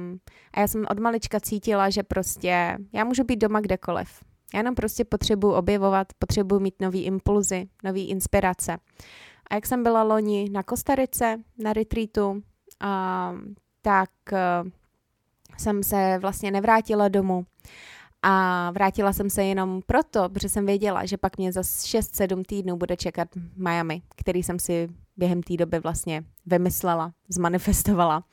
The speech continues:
Měla jsem se mít s kamarádkou, pokud neznáte, Markéta Baginská z Podnikání pro holky, mám s ní epizodu dvě vlastně v podcastu, tak určitě poslechněte.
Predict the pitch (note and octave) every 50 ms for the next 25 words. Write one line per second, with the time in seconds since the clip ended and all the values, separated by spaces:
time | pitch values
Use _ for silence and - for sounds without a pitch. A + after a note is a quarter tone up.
0 | - - - - - - - - - - F#3 F3+ F#3+ - G3 F#3 - G3 F#3 E3+
1 | E3 - - G#3+ G#3 G#3+ A3 A3 G#3+ A3 - - - G#3 G3 G3 G3+ G#3 _ -
2 | G3 F#3 - F#3 F#3 F#3 F3+ F3 - F3+ E3 E3+ F3 - F3+ F3 F3 E3+ - -
3 | F#3+ F#3+ - G3 F#3 F3+ F3+ F3+ F3+ F3 - - - F3 E3+ F3 E3+ E3 E3 D#3
4 | D#3+ E3 E3 - F#3+ F#3 F#3+ F#3+ F#3+ - F#3+ F#3 F3+ F3+ - - - F3+ F3+ F3+
5 | F3+ F3 - - E3+ E3 E3 D#3+ D#3+ D#3+ E3+ E3+ - - - E3+ D#3+ - F#3 -
6 | - F#3+ F3 F#3 F#3+ F3+ F3 F3 F3 F3 F3+ F#3 F3 D#3+ E3 E3+ F3 F3+ F#3 F#3
7 | F3+ E3 - F#3+ F3+ - - - - - - F3 E3 D#3+ - - F3+ - - -
8 | - E3+ - - - - F#3 F3 - - E3+ - F#3 F3+ - - F#3 F3+ - -
9 | E3 E3+